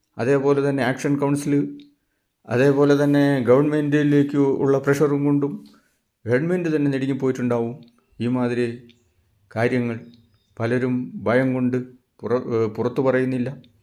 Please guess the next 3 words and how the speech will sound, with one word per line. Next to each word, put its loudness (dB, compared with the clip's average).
എല്ലാവരുടെയും 0
രഹസ്യമൊഴി 0
എടുക്കാനും -2